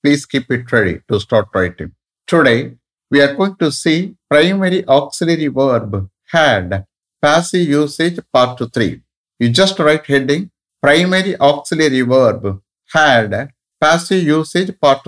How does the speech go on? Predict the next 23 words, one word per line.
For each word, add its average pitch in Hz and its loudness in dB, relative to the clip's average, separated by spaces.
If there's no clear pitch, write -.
three. 107 -4
Primary 147 2
auxiliary 131 0
verb 120 -2
had, 107 0
passive 170 0
usage 147 -2
part 127 0
three. 107 -2
You 165 0
see 196 -2
here, 190 2
passive 190 0
usage 175 0
is 143 -8
nothing 165 0
but 180 4
the 135 6
subject 160 0
is 143 -2
not 143 0
the 127 0
doer. 113 2